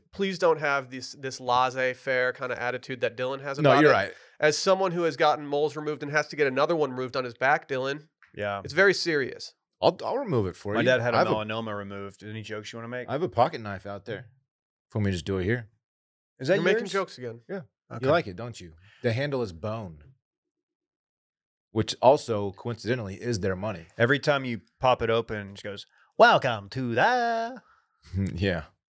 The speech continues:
Speaker 3: Bone Zone."
Speaker 2: Bone Zone.
Speaker 3: We talked to Bone Zone yesterday. We allowed to say that?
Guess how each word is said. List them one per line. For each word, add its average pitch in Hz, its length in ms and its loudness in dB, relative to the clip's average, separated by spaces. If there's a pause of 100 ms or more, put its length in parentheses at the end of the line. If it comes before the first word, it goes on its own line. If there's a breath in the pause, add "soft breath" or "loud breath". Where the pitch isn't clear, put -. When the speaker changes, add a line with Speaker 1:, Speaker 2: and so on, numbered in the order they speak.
(600 soft breath)
Speaker 3:
Bone 101 220 -4
Zone." 82 180 -12
Speaker 2:
Bone 196 600 2
Zone. 147 760 -4
Speaker 3:
We 120 60 -6
talked 123 300 2
to 107 60 -6
Bone 95 280 -10
Zone 95 200 -14
yesterday. 95 380 -10
We 104 120 -6
allowed 113 180 -2
to 107 80 -10
say 117 180 -4
that? 147 280 -4